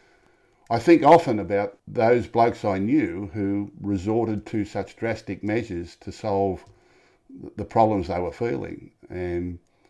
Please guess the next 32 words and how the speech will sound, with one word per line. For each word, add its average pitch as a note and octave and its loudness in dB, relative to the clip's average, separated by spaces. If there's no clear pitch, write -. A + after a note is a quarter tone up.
never B2 2
wanting A2+ 4
to F#2+ -2
have F#2+ -4
to G2 -4
experience F#2 -4
that F#2 -4
again, G2 -6
and, F2 -6
and G2 -6
never A#2+ 0
having G2+ -2
the F2 -6
feeling, A2+ -2
you G2 -4
know, F2+ -6
if F#2 -8
only G#2+ 2
they'd F2 -4
have D#2+ -10
said F#2+ -8
something, D#2+ -10
if D#2+ -10
only F#2+ -2
they'd F2 -4
have E2 -6
asked E2 -8
a - -20
question, G#2 -10
you D#2+ -10
know, D#2 -12
because, E2+ -10